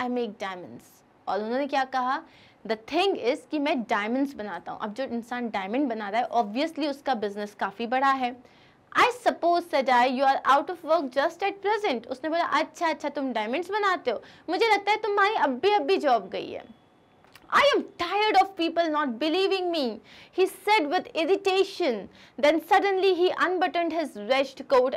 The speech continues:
and pulled out a little canvas bag। उसने बोला, "मैं परेशान हो चुका हूँ, लोग मुझ पे विश्वास ही नहीं करते।"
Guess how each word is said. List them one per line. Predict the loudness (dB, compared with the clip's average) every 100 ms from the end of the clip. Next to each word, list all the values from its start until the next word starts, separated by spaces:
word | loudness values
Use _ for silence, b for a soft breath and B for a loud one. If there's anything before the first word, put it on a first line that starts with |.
| -2
and | -4 0
pulled | 2 4 4
out | 2 0
a | -2
little | -4 -2
canvas | -2 -2 -4 -10 -6 -6
bag। | -6 -10 -20 B B
उसने | -4 0
बोला, | 4 4
"मैं | 4 2
परेशान | 2 2 0 2 4 4
हो | 2 -2
चुका | -2 -2
हूँ, | 0
लोग | 0 0 -2
मुझ | -4
पे | -6
विश्वास | -6 -6 -2 0 0
ही | -2
नहीं | -2
करते।" | 0 0 0